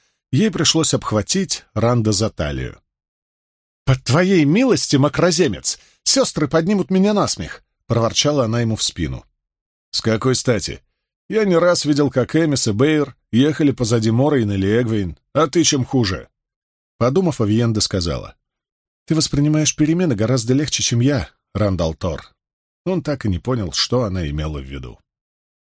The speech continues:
Когда они догнали Руарка, Гейрна и Эмис,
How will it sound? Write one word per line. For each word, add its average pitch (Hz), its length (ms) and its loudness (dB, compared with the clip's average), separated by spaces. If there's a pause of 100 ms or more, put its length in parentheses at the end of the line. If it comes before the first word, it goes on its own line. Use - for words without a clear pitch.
(540)
Когда 117 280 2
они 160 160 2
догнали 143 480 0
Руарка, 123 480 0
Гейрна 104 440 0
и 123 360 0
Эмис, - 400 -4